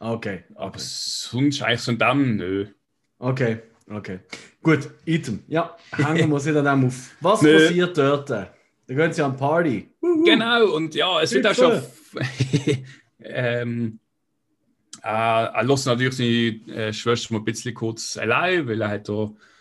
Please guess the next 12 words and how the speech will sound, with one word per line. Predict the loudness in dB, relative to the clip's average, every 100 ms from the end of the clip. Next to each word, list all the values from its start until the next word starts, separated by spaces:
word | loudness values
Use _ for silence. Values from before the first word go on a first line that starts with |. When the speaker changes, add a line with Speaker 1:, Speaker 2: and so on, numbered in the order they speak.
| _ _ _ _ _ _
Speaker 2:
ähm, | -10 -8 -8 -10 -10 -14 -16
ich | -16
sag | -14 -10
mal, | -8
eine | -2 -2 -2
von | -6 -6
der | -6
Schüler | -4 -4 0 -2
dort | 0 -2 -2
ist, | -6 -6 -6
wo |
er | -6 -4 -8